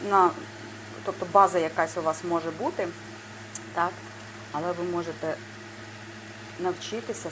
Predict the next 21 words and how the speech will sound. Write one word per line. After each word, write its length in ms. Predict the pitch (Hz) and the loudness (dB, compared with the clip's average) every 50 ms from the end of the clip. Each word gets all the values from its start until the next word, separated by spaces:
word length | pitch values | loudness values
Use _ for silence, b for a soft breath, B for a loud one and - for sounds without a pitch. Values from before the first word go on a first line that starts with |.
| - - | -4 -2
саме 260 | 180 170 175 175 175 170 165 | -2 -2 0 -2 -2 -2 0
як 220 | 180 180 175 147 - - - - - - - - - - - - - - - - - - - 107 - - - - - - - - - - - - - - - - - - - - - - - - - - - - - - - - - - - - - - - | 2 2 2 2 0 -2 -8 -12 -12 -12 -12 -12 -14 -14 -14 -14 -14 -14 -14 -14 -14 -14 -14 -14 -14 -14 -14 -14 -14 -14 -14 -14 -14 -14 -14 -14 -14 -14 -14 -14 -14 -14 -14 -14 -14 -14 -14 -14 -14 -14 -14 -14 -14 -14 -14 -14 -12 -12 -12 -12 -10 -8 -6
стати 300 | - - 233 233 - 220 | -2 0 0 0 0 0
нутриціологом, 920 | 214 208 208 - 220 208 - - 226 220 214 196 180 180 175 180 180 185 | 0 0 0 -2 -2 0 2 2 2 4 6 6 6 6 6 6 4 4
як 140 | 214 214 208 | 4 4 4
заробляти 520 | 196 214 208 202 190 208 220 220 220 196 | 4 4 4 4 4 4 4 4 4 2
нутри-, 280 | 180 180 160 - 180 175 - - - - - 190 | 2 2 2 0 -2 -4 -4 -4 -6 -4 -2 2
е, 300 | 185 180 170 170 175 170 160 - - | 2 2 4 2 0 0 -2 -2 -2
на-, 140 | 180 185 185 | 0 0 2
нутриціологом, 720 | 185 190 185 180 - 180 175 - 240 262 262 240 214 196 190 175 | 2 0 0 -2 -2 -4 -2 2 4 4 4 4 2 0 0 -2
як 120 | 180 175 | -2 -2
створювати 580 | - - 185 196 202 190 180 165 170 170 - - | -4 -4 -2 -2 0 0 2 0 0 -2 -4 -6
свої 260 | - - 180 175 165 | -4 -2 -2 -2 -2
курси, 480 | 165 - 247 285 302 - - - 202 - | -2 -2 -2 0 0 0 0 0 0 2
але 240 | 156 175 180 202 208 | 2 4 4 4 2
це 180 | 202 - 208 208 | 2 0 -2 -2
після 340 | - - 214 - - 214 | -4 -4 -4 -2 0 2
якоїсь 380 | 190 175 175 - 185 185 180 175 | 2 2 2 2 0 0 0 0
бази, 320 | 160 170 165 151 151 294 - - | 2 4 4 4 4 2 -2 -4
тому 200 | 151 156 160 165 | 0 0 0 0
що 180 | - - 165 | 0 -2 -4